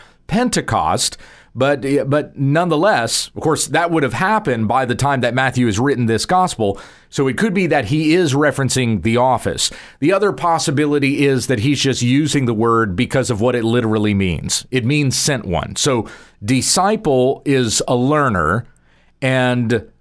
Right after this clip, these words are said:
an apostle is one who is sent. As Jesus is sending them out here to the house of Israel, that could very well be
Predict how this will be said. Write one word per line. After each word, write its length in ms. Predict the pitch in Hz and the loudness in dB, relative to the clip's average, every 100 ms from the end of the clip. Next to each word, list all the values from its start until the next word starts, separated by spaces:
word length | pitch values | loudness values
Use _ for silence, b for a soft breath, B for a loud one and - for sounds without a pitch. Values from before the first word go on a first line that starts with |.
| - | -4
an 100 | 123 | -2
apostle 680 | 113 - 180 208 202 139 127 | 0 0 0 2 2 2 2
is 240 | - 135 113 | 0 0 0
one 240 | 131 131 | 0 2
who 180 | 117 120 | 0 0
is 160 | 104 | 0
sent. 400 | - 120 80 - B B B - | 0 -2 -4 -10 B B B -2
As 200 | 123 101 | -2 0
Jesus 480 | 139 170 165 147 127 | 0 0 0 0 -2
is 120 | 104 | -2
sending 440 | - 226 247 208 | 0 0 0 0
them 160 | 180 170 | 0 2
out 180 | 202 190 | 0 0
here 260 | 143 131 | 0 0
to 120 | 127 | 0
the 100 | 120 | 0
house 260 | 117 123 117 | 0 0 0
of 120 | 117 | 0
Israel, 600 | 147 110 104 85 87 127 B B - | 0 0 0 0 -2 -4 B B -4
that 180 | 117 113 | -2 -2
could 120 | 113 | 0
very 260 | 131 131 | 0 0
well 260 | 123 123 117 | 2 2 2
be 480 | 98 113 110 107 | 0 2 2 0